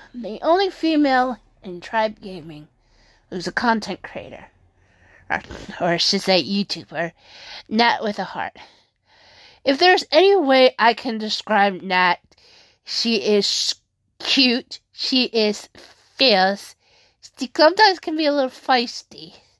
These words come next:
Um, that's depending on if you, uh, when she <laughs> plays Brawl Stars. <laughs>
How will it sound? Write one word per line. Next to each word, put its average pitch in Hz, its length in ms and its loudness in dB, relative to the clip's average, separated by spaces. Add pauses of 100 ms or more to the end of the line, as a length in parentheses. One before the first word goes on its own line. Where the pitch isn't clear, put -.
(840)
Um, 190 340 2 (540)
that's 214 320 2
depending 208 420 -2
on 185 180 -4
if 185 200 -10
you, 185 200 -8 (1000)
uh, 185 160 4 (160)
when 247 200 6
she - 340 2
<laughs> - 0 -
plays - 760 0 (460)
Brawl 262 340 2
Stars. 175 680 -10
<laughs> - 40 -20